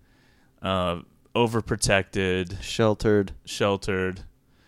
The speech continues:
Speaker 1: Uh, she lives with her mother in a small apartment. Um,
Speaker 2: How many words can we use to say the same thing?
Speaker 1: <laughs> She seems to have, like, a very limited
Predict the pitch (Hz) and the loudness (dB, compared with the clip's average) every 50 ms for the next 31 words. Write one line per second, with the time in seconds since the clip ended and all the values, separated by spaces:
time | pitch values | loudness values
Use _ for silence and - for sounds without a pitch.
0 | _ _ _ _ _ _ _ _ _ _ _ - 107 110 110 110 110 110 104 - | _ _ _ _ _ _ _ _ _ _ _ 0 2 4 4 4 4 4 2 0
1 | - - - 123 117 127 131 131 131 120 - - - - _ _ _ _ _ _ | -2 -2 -2 0 2 2 2 2 2 0 0 -2 -2 -6 _ _ _ _ _ _
2 | _ - 117 131 131 127 - - 139 127 123 117 113 113 110 113 110 110 110 110 | _ -4 0 2 2 2 0 -2 -2 -2 2 2 2 4 4 4 4 4 4 4
3 | - 92 104 101 101 101 101 101 104 101 107 - - - 113 104 101 104 107 104 | 2 0 -2 -2 -2 -2 -2 -2 -4 -4 -4 -4 -4 -2 -2 -2 0 0 -2 0
4 | - 110 101 98 80 67 98 98 98 95 - _ _ _ _ _ _ _ - 90 | 0 2 2 2 2 0 -2 -4 -4 -4 -8 _ _ _ _ _ _ _ -6 -4
5 | 90 95 98 92 90 92 92 90 87 87 95 98 113 123 123 117 107 98 104 107 | -2 -2 0 0 -2 -4 -4 -6 -6 -8 -6 -2 0 0 2 2 2 2 0 0
6 | 107 101 - - 117 110 107 104 107 - - 113 - - 107 104 107 104 - - | -2 -2 -2 -2 0 2 2 2 0 -2 -4 -4 -2 0 0 0 0 -2 -4 -4
7 | 95 110 107 - - 80 110 120 117 - - _ - - - - - 165 143 - | -2 -4 -4 -4 -4 -4 -2 -4 -4 -6 -12 _ 0 2 2 4 4 2 0 -2
8 | 160 - - 156 143 - - - - - - - - - 208 202 190 175 160 143 | -6 -6 -6 -8 -8 -8 -8 -14 -12 -12 -14 -12 -12 -14 -14 -14 -14 -14 -14 -14
9 | 127 113 101 110 117 104 - _ _ - - - - 160 - - 202 214 208 175 | -16 -16 -18 -18 -20 -20 -20 _ _ -6 -4 -2 -2 0 0 2 4 4 4 6
10 | 170 175 160 143 135 135 127 127 117 113 123 120 120 117 110 107 104 107 110 110 | 6 6 6 6 4 4 4 2 2 4 6 6 8 8 6 4 4 2 2 4
11 | 110 110 104 107 104 101 101 98 95 95 98 95 | 4 4 4 4 6 6 4 4 2 -2 -6 -10